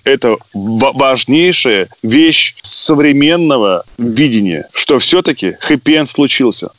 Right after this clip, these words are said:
Мы же говорили о хэппи-энде, а другие люди почему-то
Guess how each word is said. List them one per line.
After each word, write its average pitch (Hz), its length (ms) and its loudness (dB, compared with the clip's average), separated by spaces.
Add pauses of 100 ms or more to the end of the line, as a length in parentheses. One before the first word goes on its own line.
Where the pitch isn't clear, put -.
(100)
Мы 147 180 4
же 123 400 2
говорили 123 400 2
о 104 80 2
хэппи-энде, 123 580 -2 (240)
а 123 120 0
другие 143 320 2
люди 156 200 2
почему-то 120 680 0